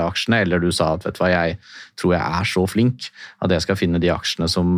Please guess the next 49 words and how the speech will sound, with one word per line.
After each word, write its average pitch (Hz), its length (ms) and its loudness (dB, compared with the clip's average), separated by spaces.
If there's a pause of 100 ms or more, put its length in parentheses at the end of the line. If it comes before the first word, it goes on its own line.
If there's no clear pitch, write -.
(120)
går 87 160 2
mye 87 320 2
bedre 80 320 0
enn 90 80 2
de 95 80 4
andre, 92 320 2
fordi 92 240 2
jeg 85 160 2
har 87 80 2
bedre 82 400 0
informasjon, 87 720 0
jeg 82 160 -2
bruker 87 240 -2
mer 85 160 0
tid 82 320 -4
enn 85 80 2
alle 85 320 0
andre, 90 160 0
og 90 80 2
jeg 85 320 0
er 82 80 -6
liksom 80 260 -8 (140)
smartere 85 560 -2
enn 87 160 2
alle 82 320 0
de 85 160 2
andre 85 320 0
tusenene 85 560 -2
som 87 80 0
forsøker, 87 560 -2
eh, 92 160 -2
det 92 80 0
samme 90 240 0
der 92 160 0
ute.» 143 220 0 (500)
Ja, 104 160 2
så 110 80 -6
kan 90 240 -2
man 104 160 4
rett 90 160 0
og - 60 0
slett 92 180 -2
si 90 80 -2
at 87 160 -2
man 95 220 0 (100)
heller 87 180 0
bare 95 140 0
kjøper 92 800 -2 (480)
hele 87 560 2